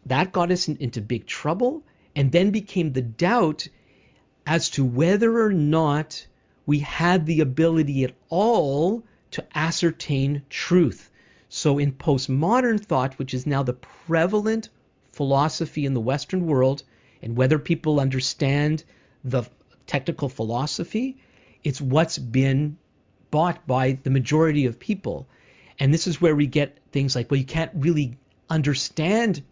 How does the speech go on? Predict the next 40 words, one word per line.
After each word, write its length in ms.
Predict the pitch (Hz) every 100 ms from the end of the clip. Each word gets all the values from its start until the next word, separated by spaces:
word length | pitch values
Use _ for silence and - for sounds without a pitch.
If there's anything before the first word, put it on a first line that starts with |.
| _
truth 580 | - - - 175 170 -
the 100 | 160
way 260 | 143 139 127
it 100 | 135
is, 400 | 226 196 196 - - -
because 300 | - 135 139 -
all 280 | 165 214 247
we 160 | 240
really 320 | 214 160 156 147
have 600 | - - 190 170 160 160 _ _
is 180 | - 143
our 160 | 139 127 _ -
own 500 | 180 208 214 208 202 - -
perception 840 | 156 - - 165 180 - - 135
of 160 | 135 127
life. 260 | 127 107
So 140 | - 143
what's 200 | 131 -
true 200 | - 117
for 180 | - 127
me 440 | 156 226 208 208 - -
might 120 | 117
be 100 | 113
different 380 | 117 123 117 - _
for 180 | _ 127
you, 380 | 123 190 220 202
and 140 | 139
you 100 | 123
have 200 | 147 104
your 140 | 131 185
truth, 380 | - - 156 -
I 100 | 117
have 180 | 120 113
my 200 | 160 170
truth, 300 | - 151 135
because 240 | 131 135
there's 160 | 127 135
no 420 | 156 196 214 214 - _ _ _
actual 720 | - 160 - - 156 147 147 - _ _
truth. 680 | - - - 135 113 - -